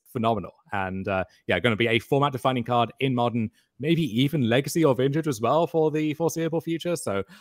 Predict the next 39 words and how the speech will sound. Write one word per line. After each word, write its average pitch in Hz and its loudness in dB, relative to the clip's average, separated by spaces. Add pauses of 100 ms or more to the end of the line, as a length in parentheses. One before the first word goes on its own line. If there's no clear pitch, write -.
(180)
uh, 104 4
definitely 147 0
price 139 2
to 113 -4
move. 127 0
Uh, 98 0 (340)
I 104 0
think, 120 -2 (200)
<laughs> - -20
you 131 -2
know, 104 0
you, 113 0
you 123 -2
make 143 2
a 143 0
Lord 147 4
of 143 0
the 147 -4
Rings 139 -2
set, 156 2
you 127 0
want 131 2
the 135 2
One 123 2
Ring 135 0
to 135 -4
be 123 0
a, 120 0
an 127 -2
impactful 127 -2
card, 156 2
and 113 -2
they, 107 2
they 127 2
certainly 175 0
hit 123 0
on 110 -4
that 110 -4
front. 95 -10